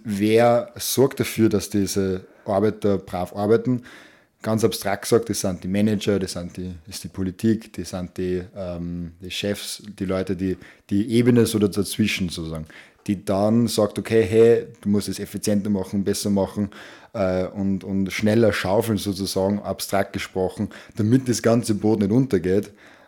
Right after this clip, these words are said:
weil das sind so die Leute, <laughs> die, ich will jetzt nicht diesen Sklaventreiber-Geschichtel, äh, diese Sklaventreiber-Vergleich machen, weil es deutlich besser ist wie früher beim Sklaventreiber, aber im abstrakten Gs-,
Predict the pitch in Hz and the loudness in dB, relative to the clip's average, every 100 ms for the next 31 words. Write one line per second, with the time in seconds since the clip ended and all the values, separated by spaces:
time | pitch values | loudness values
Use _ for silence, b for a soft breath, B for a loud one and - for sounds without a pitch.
0 | - 101 98 95 107 - 101 110 104 104 | 0 2 2 2 0 0 -4 0 2 0
1 | 101 110 107 110 98 95 90 110 - B | 0 2 4 2 -2 -6 -2 -2 -4 B
2 | B _ - - 92 90 98 101 104 98 | B _ -18 -16 -14 -12 -4 0 2 0
3 | 92 95 98 - 98 92 113 101 90 95 | -2 -2 -2 -2 -4 -2 -2 -2 -4 -4
4 | 98 107 104 98 - 117 - 110 101 B | 0 0 0 -2 -2 -2 0 -2 -2 B
5 | B - 104 104 92 98 101 - - 104 | B -8 -4 -2 -2 -4 -4 -6 -4 -2
6 | 113 104 101 104 98 - 101 95 101 101 | -2 0 0 0 -4 -6 -6 -2 -2 0
7 | 104 101 101 98 98 - - - 117 113 | -2 -2 -2 -2 -4 -6 -14 -4 0 2
8 | 107 - 110 - 101 95 98 - 113 113 | 0 2 0 2 -2 0 -4 -2 2 2
9 | 95 95 87 - 95 101 92 85 87 110 | 2 -4 -6 -6 -6 -4 -6 -6 -4 -4
10 | 107 B B B - 98 104 101 104 104 | -6 B B B -4 0 2 2 0 -2
11 | 107 104 101 98 - - 101 - 160 120 | 0 2 2 -2 -8 -6 -4 -4 -2 -2
12 | - | -4